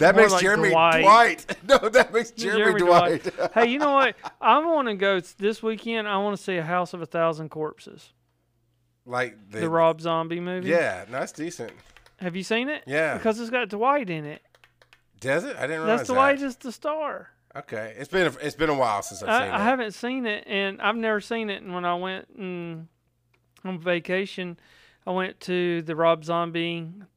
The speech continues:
Speaker 1: House of Thousand Corpses
Speaker 2: Oh,
Speaker 1: haunted
Speaker 2: that's right,
Speaker 1: house.
Speaker 2: the haunted house thing, yeah.
Speaker 1: And I was like, and it was pretty cool. So I went and I pulled it up on, on the, um,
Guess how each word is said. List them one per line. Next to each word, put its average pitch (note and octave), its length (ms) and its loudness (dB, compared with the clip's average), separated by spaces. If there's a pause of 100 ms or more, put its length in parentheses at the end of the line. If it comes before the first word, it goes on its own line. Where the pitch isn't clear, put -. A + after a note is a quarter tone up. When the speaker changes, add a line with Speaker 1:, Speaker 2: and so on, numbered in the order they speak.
Speaker 1:
House E3+ 280 -4
of E3 120 -12
Thousand E3 400 -2
Corpses E3 520 -8
Speaker 2:
Oh, C3+ 60 -4
Speaker 1:
haunted D#3+ 200 2
Speaker 2:
that's E3 100 -2
right, F3 140 4
Speaker 1:
house. F#3 220 2
Speaker 2:
the - 80 -10
haunted A#2+ 160 -8
house A#2+ 300 -8
thing, F2+ 220 -14
yeah. E3+ 480 -2
Speaker 1:
And E3+ 260 -12
I F#3 80 -12
was D#3+ 120 -14
like, E3 300 -6
and F3+ 80 -10
it G3+ 80 -8
was G#3 120 -12
pretty G#3+ 180 -4
cool. A3 400 0
So F3+ 140 -6
I F3 180 0
went F#3+ 360 -6
and F#3 80 -10
I E3 180 -2 (140)
pulled G3+ 200 -2
it F#3 140 -6
up F#3+ 180 -2
on, E3+ 480 -4 (680)
on D#3+ 260 -6
the, D#3 140 -8
um, D3+ 440 -10